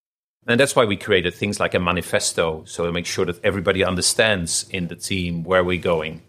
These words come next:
you know. Uh, not a lot of restaurants have a manifesto. We have a manifesto at multiple points saying, "Well, this is what the D N A of Man-, of Landmark and Amber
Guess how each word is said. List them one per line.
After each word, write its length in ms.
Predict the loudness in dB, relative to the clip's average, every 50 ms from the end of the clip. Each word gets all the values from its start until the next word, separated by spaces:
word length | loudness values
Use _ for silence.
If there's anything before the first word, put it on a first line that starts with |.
| _ _ _ _ _
you 80 | -20 -18
know. 280 | -14 -14 -14 -14 -14 -18 -20 -20 -20 -20 -20 _ _ _
Uh, 120 | -16 -6 0
not 180 | 2 4 6
a 40 | 6
lot 180 | 6 6 6 4
of 100 | 4 4
restaurants 400 | 2 2 2 0 0 0 0 2
have 160 | 0 2 2
a 60 | 2
manifesto. 680 | 2 2 0 -2 -2 -4 -4 -2 -2 -2 -2 -2 -2
We 120 | -2 0 0
have 120 | 0 0
a 60 | 0
manifesto 500 | 2 2 2 2 2 0 -2 -2 0 0
at 60 | 0 2
multiple 440 | 4 4 4 4 2 0 -2 -2
points 380 | -2 0 0 0 0 0 -2 0
saying, 320 | 0 2 2 2 2 0
"Well, 120 | 0 0 -2
this 240 | -2 -4 -2 -2 -2
is 180 | -2 -2 0
what 380 | 2 2 2 2 0 -8 -14 -10
the 100 | -10 -10
D 260 | -4 0 2 2 2
N 80 | 4 2
A 340 | 2 2 2 2 0 -2 -4 -2
of 320 | -2 -2 -2 -2 -6 -4
Man-, 380 | -2 0 0 0 -2 -4 -4 -2
of 220 | -2 -2 -2 -2
Landmark 580 | -2 0 0 2 2 2 2 2 0 -2 -8 -20 -20 -20 _ _ _ -8
and 200 | -6 -4 -4 -2 -2
Amber 280 | 0 0 0 2 0